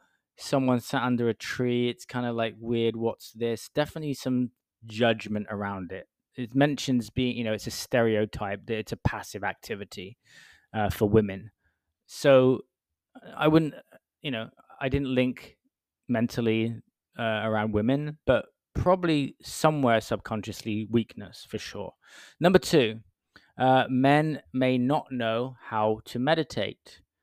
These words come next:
Definitely. Uh, but I was willing to learn because I was in a lot of pain, and actually the apps made it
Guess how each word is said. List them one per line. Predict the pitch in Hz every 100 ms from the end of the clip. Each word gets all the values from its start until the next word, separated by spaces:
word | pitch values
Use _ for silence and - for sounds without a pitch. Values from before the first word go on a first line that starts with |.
| _ _ _ 120
Definitely. | 107 147 147 147 120 104 98 117 _ _ _
Uh, | 117 113 113
but | 113 170 131 139 - - - - -
I | 123
was | 127 120
willing | 117 131 135 131
to | 123 110
learn | 113 156 147 110 113 139
because | 123 113 - 120 113 -
I | 120
was | 117 107
in | 113
a | 107
lot | 107
of | 104 -
pain, | 165 156
and | 117
actually | 117 - 120
the | 113 117
apps | 120 120 - -
made | 113
it | 110